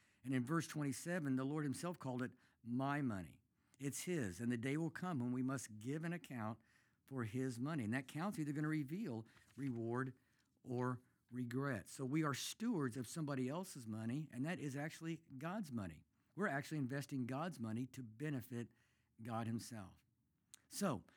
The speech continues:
before we read in chapter nine of Second Corinthians, let's recap real quick what Jesus has to say about money. The money that we have, he says, number one, it's God's money.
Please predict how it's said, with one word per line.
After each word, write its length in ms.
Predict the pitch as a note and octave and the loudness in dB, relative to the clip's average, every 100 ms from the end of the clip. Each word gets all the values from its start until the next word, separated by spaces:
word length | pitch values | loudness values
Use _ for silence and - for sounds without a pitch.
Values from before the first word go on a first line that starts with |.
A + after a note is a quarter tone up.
| - | -10
before 360 | D3 C#3+ G3 G#3 | -4 -2 2 4
we 180 | F#3 F3+ | 6 6
read 320 | D#3 F3 D#3+ | 6 6 6
in 120 | C3+ | 2
chapter 360 | A#2+ D#3+ D3+ D3 | 2 2 2 2
nine 280 | C#3 D3 C3 | 2 2 2
of 100 | A2 | 0
Second 280 | D#3 C3 | -2 0
Corinthians, 540 | B2 C#3+ D3 - A#2+ A2+ | -2 -2 -4 -2 -2 -2
let's 140 | D3+ | -2
recap 420 | D3+ D3+ C#3+ C3+ | -2 -2 -2 -2
real 100 | C3+ | -2
quick 240 | B2+ D3+ C#3 | -4 -4 -4
what 160 | A#2+ | -4
Jesus 460 | A2+ C3 F3 F3+ C3 | -2 -2 0 -2 -2
has 160 | C3+ A#2 | -4 -6
to 100 | A#2+ | -10
say 220 | - B2+ | -6 -4
about 320 | A#2+ A#2+ A#2+ | -2 -4 -2
money. 340 | B2+ C#3 F2 - _ _ _ _ | -4 -4 -6 -10 _ _ _ _
The 80 | B2 | 4
money 220 | C3+ F#3 | 6 6
that 180 | G3 F#3 | 4 2
we 160 | F3+ G3 | 4 4
have, 240 | B2 B2 | 4 2
he 60 | C3 | 0
says, 240 | C#3+ A2+ | 0 0
number 240 | B2+ D3 | 0 0
one, 320 | C#3 A#2 A2+ A#2+ | 0 2 0 -2
it's 160 | A#2+ | -6
God's 380 | - C3 A#2 G#2+ | -4 -2 -2 -2
money. 260 | G2 E2+ | -6 -8